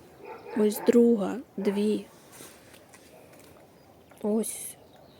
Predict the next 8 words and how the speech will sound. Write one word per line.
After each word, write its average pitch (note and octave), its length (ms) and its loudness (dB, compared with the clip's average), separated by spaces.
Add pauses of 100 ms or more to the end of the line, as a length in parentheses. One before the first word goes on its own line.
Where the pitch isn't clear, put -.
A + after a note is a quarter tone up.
(280)
Тут C4+ 260 4
зовсім C4 500 4
інша C4+ 280 4
якість. A#3+ 480 0
Вікна, A#3+ 320 6
бачите, B3 360 2
які A3+ 200 -2
великі. G#3+ 540 0